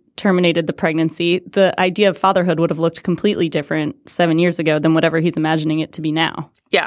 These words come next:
Speaker 2: I mean, y-, you can't unring that bell. Like, there's no reason to bring it up now. So, like, strike one against Ted. Um, not impressed. Uh, the other issue is, you know, uh,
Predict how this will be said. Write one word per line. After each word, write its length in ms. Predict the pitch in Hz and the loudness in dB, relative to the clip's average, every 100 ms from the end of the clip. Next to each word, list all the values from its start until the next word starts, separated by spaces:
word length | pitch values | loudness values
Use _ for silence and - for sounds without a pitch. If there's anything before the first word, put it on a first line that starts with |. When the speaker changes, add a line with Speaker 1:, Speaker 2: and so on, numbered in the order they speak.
| - | -2
Speaker 2:
I 80 | 202 | 0
mean, 220 | 202 175 - | 0 0 -6
y-, 140 | 190 | -8
you 200 | - 202 | -4 -2
can't 380 | 214 - 233 214 | -2 0 0 2
unring 400 | 196 180 170 160 | 0 0 0 0
that 220 | 143 - | -4 -4
bell. 280 | - - 180 - | -4 -4 -6 -8
Like, 280 | 170 156 151 | -2 -2 -2
there's 260 | 180 175 180 | -4 -2 0
no 340 | 190 196 196 | 2 4 4
reason 400 | 180 170 165 160 151 | 2 -2 -6 -8 -10
to 120 | - | -8
bring 180 | 156 - | -6 -6
it 80 | |
up 160 | - - | -8 -6
now. 220 | - - | -8 -8
So, 460 | 156 - 151 147 - - | -4 2 2 2 -6 -4
like, 240 | 175 156 | -2 0
strike 340 | - 262 254 226 | 0 0 0 0
one 160 | 208 | 0
against 340 | 185 143 147 - | 0 -2 -4 -8
Ted. 280 | - - - _ _ _ _ - | -8 -8 -14 _ _ _ _ -4
Um, 540 | 165 147 139 143 - _ _ - | 0 0 0 -6 -16 _ _ -8
not 300 | 190 202 180 | -2 0 0
impressed. 540 | 165 - - - - _ _ _ _ - | -2 -6 -6 -12 -20 _ _ _ _ 0
Uh, 420 | 175 165 143 123 135 | 4 4 2 -2 0
the 140 | 202 | 2
other 200 | - 247 | 2 2
issue 540 | - 185 - 170 165 170 _ _ - | 0 -2 -2 -2 -2 -6 _ _ -4
is, 500 | 165 156 151 - - | -2 -2 -4 -10 -6
you 100 | 190 | -2
know, 300 | 156 139 - _ _ _ | 0 -2 -6 _ _ _
uh, 80 | - | -10